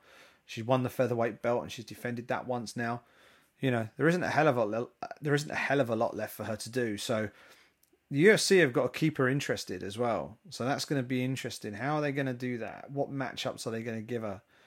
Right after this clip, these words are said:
or what options are they gonna give her to keep things going? Um, but yeah, I think it could be a big, big hole in the, uh, in, in the women's division if and when Amanda Nunes decides to, to wrap things up.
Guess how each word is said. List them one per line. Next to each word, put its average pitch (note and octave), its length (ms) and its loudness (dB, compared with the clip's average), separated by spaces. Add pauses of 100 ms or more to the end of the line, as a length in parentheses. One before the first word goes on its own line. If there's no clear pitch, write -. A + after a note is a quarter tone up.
(240)
or G#2+ 80 -8
what A2+ 160 2
options A#2+ 440 -2
are A2 60 -2
they G#2 80 -4
gonna G#2 220 -8
give A2 180 -6
her G#2 80 -6
to G2+ 140 -10
keep - 280 -12
things G#2+ 280 -8
going? G#2 380 -6 (540)
Um, G2+ 760 -6
but - 240 -6 (240)
yeah, B2 340 2
I A2+ 40 -2
think B2 280 -4
it A#2+ 80 -8
could A#2+ 160 -2
be A#2+ 80 -2
a A2 60 0
big, B2+ 360 2
big A#2+ 200 2
hole A#2 400 2 (400)
in A2 200 -4
the, G#2+ 320 -2
uh, G#2 340 -2 (280)
in, A2 180 -4
in A2 140 -6
the A2 80 -4
women's A2 280 -4
division G#2 440 -4 (340)
if A#2+ 200 -4
and A#2+ 180 -2
when A2 280 -2
Amanda G#2+ 340 -4
Nunes G#2+ 380 -6
decides G#2 440 -6
to, G#2+ 220 -6 (460)
to - 120 -6
wrap A2 340 -2
things G#2+ 300 -4
up. G#2+ 240 -4